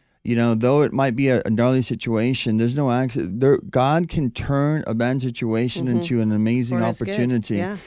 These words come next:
Speaker 1: And right here it says, "The days fashioned before me, before there was even one day." God knows the, the plan that he has for these children's life, and it's not for us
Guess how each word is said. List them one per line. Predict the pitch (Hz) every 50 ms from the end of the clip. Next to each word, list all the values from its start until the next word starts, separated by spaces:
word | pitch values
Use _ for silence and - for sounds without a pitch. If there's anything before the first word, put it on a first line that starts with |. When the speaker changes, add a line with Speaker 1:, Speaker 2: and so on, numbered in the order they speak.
| - - -
Speaker 1:
And | 120 117 117 120
right | 120 131 139 135
here | 143 147 139
it | 123 117
says, | - 139 127 123
"The | 120 123
days | 107 117 117 131 123 -
fashioned | - 123 131 131 - 139 131
before | 127 123 113 - 131 131
me, | 131 135 131
before | 120 117 110 - - 120 120
there | 120 123
was | 113 117 117 107 117
even | 120 117 120 117 113 107
one | 107 110 113 113 107
day." | 110 113 117 110 104 101 _ _ _ _ _ - - - 113
God | - 120 113 127 139 147
knows | 147 139 139 135 120
the, | - 131 120 113 107 - -
the | - 101
plan | - - - 123 120 123 127 127 123
that | 117 104
he | 104 98
has | 107 113 120 117 117 117 113
for | - - 110
these | 110 107 - -
children's | - - 117 110 110 107 101 -
life, | 107 104 110 110 107 101 -
and | 107 101 104
it's | - - 98 - -
not | 131 123 123 - -
for | - - 110 - -
us | - 113 120 135 156 165 - - -